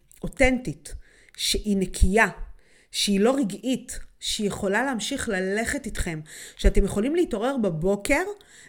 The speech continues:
ולזכור את מי אתם בעולם מהרגע הראשון שפתחתם את העיניים, ושזה ילווה אתכם את היום. גם מבלי שיש משהו בחוץ, אלא יש הוויה פנימית מאוד יודעת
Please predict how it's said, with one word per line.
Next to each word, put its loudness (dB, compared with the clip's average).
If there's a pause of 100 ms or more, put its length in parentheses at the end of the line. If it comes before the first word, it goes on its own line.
ולזכור 0
את -6
מי 2
אתם 0
בעולם 2 (380)
מהרגע 0
הראשון -2
שפתחתם -4
את -6
העיניים, -2 (480)
ושזה 0
ילווה 2
אתכם 0
את -2
היום. 2 (500)
גם 4
מבלי 4
שיש 2
משהו 2
בחוץ, 0 (360)
אלא 6
יש 8
הוויה 0
פנימית 2
מאוד -2
יודעת 0